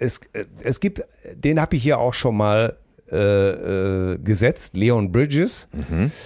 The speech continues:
Speaker 1: äh, ein, ein, äh, schwarzer Künstler, Neo-Soul ist vielleicht sogar zu schlecht umschrieben, äh, Smooth Sailing hab ich hier mal von ihm nominiert, geile Nummer.
Speaker 2: Ja.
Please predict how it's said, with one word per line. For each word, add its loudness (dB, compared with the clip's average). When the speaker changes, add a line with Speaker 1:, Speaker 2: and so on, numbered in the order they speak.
Speaker 1:
äh, 6
ein, 2
ein, 2
äh, 4
schwarzer 0
Künstler, 2
Neo-Soul 4
ist -4
vielleicht -2
sogar 0
zu -8
schlecht -4
umschrieben, -4
äh, -8
Smooth 2
Sailing 2
hab -4
ich -4
hier -2
mal -2
von -4
ihm -4
nominiert, 0
geile 0
Nummer. 2
Speaker 2:
Ja. 2